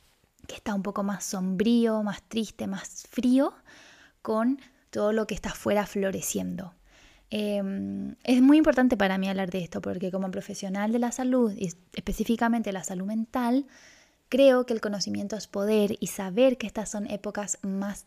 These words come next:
difíciles para muchos puede ayudar a que estemos con los ojos más abiertos, los oídos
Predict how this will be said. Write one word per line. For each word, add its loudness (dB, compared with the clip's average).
difíciles -2
para -6
muchos 2
puede 2
ayudar 0
a 0
que -18
estemos -6
con -4
los -4
ojos -6
más -10
abiertos, 2
los -8
oídos 2